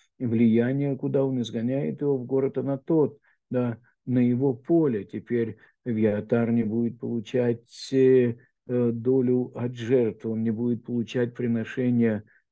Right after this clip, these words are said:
э, кагенов, он устранен от работы в храме. У кагенов были какие-то поля, которые они приобретали,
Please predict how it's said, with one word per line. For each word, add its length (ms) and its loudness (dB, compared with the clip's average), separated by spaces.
э, 320 -2
кагенов, 680 0
он 240 0
устранен 880 -2
от 400 0
работы 1080 -4
в 500 -2
храме. 680 0
У 140 2
кагенов 480 0
были 260 -4
какие-то 440 -4
поля, 420 -2
которые 480 -2
они 260 0
приобретали, 1040 -2